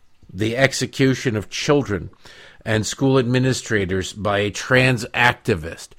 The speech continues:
a hate crime perpetrated against Christians, that won't be news anymore.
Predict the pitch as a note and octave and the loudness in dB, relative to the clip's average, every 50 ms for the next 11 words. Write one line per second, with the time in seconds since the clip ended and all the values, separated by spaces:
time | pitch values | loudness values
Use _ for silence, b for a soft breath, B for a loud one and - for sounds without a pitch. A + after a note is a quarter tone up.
0 | B B B B B B A#2+ A#2 A#2+ A#2 - - D3+ D#3+ D#3+ D#3 - - - - | B B B B B B 4 6 6 6 6 6 8 8 8 6 4 2 4 6
1 | C#3+ B2+ A#2+ G#2 G2 F#2+ F2+ - - - - _ _ - - - D3 B2+ C#3 C#3+ | 8 8 8 6 4 2 -2 -4 -8 -20 -20 _ _ -2 4 4 4 4 4 0
2 | C#3 - - D3 C3 B2 A#2 A#2 G#2 - - A2+ G#2 F#2+ F#2+ F#2 A#2+ C3 C3 C3 | -2 0 4 4 6 6 4 2 -2 -4 -6 -6 -6 -4 0 6 8 8 8 8
3 | - - - - - - - - - D3 D3 - - - A2 F2 - - B B | 4 2 -2 -4 -10 -14 -2 4 4 4 4 4 0 -6 -8 -8 -10 -14 B B
4 | B B B B G#2+ A2 C3+ C#3+ D3+ - - C3 C3+ C#3+ - - - B2+ B2 A#2 | B B B B 2 4 6 6 4 4 2 2 2 2 0 0 -2 0 0 0
5 | A#2 A#2+ B2 B2 A#2+ A#2 G#2+ F2+ F2 F#2 F#2+ F#2+ F2+ E2 D#2+ D#2 D2 - - - | 0 0 0 0 0 -2 -4 -6 -8 -10 -8 -8 -8 -8 -10 -12 -14 -14 -18 -20